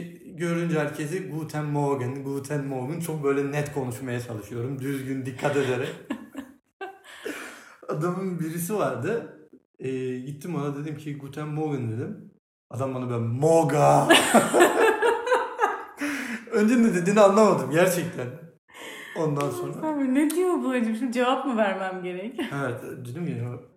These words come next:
Speaker 1: kenara çekilip düşünüyorum, acaba diyorum ki, "Bu adam ne dedi?" Diyor ki, diyorum ki kendince, ha, diyorum ki, "Herhalde günaydın demiş olabilir. Buna yakın bu var." Bir de nein kelimesinin de aynısını yaşadım.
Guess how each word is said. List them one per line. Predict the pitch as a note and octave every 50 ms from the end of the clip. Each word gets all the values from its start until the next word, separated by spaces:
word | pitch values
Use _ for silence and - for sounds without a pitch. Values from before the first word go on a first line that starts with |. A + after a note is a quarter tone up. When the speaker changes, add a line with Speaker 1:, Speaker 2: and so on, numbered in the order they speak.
| _ _ _ _ _ _ -
Speaker 1:
kenara | - D#3 E3+ F3 G3+ A3+ A3
çekilip | - G3+ F3+ - C#4 C#4+ C#4+ C#4+ A#3
düşünüyorum, | C4+ A3 F#3+ G#3 F#3+ G3+ G#3+ G3 F3 D#3+ D3+ D3+
acaba | D3 D3 D#3+ D3+ E3 E3 D#3+
diyorum | E3+ F3+ G#3+ G3+ -
ki, | - - -
"Bu | D#3+
adam | D#3 D#3 D#3+ D#3 D#3
ne | D#3 C#3+
dedi?" | C3+ C#3 C3+ C3 - - - - C3+
Diyor | D3+ E3+ E3+
ki, | E3+ - D3+
diyorum | D#3 D#3+ D#3+ D#3+ D#3+ D#3
ki | - -
kendince, | - C#3+ C3 C3+ C3+ C3+ C3 C3 C3 B2 F3 F3 F3 - - - _ _ _ _ _
ha, | A#2+ A2+
diyorum | A#2+ C3 C3 A#2
ki, | A#2+
"Herhalde | A2+ A2+ A2+ A2+ B2+
günaydın | C#3 C3 B2 B2+ B2 B2 B2 C3+ C3+ B2+ B2 - - - - D4 - - -
demiş | C#3 C3+ C#3+ C3
olabilir. | C#3 B2 A#2+ A#2+ A#2 B2 B2+ C3+ C3+ C3
Buna | C#3 C#3 D3 D3
yakın | D3 D3+ D3+ D3+ D3 C#3+ - - F#3+ F3 E3
bu | D#3 D#3 D3
var." | C#3 C#3 D#3+ - - - - - - - - - - - A#3 - - - - - - _ -
Bir | D3+ F3 E3+
de | F#3+ G3+ G3 F3 D#3+ D#3
nein | D3 D#3 D#3 D#3+ D#3+ D#3 D3 - - - - - -
kelimesinin | - C#3+ C3+ C3+ C3+ C3 B2 - C3+ C3 B2+
de | B2
aynısını | A#2+ A2+ A2+ - - - A#2
yaşadım. | A2 G#2 - - A2 G#2 G#2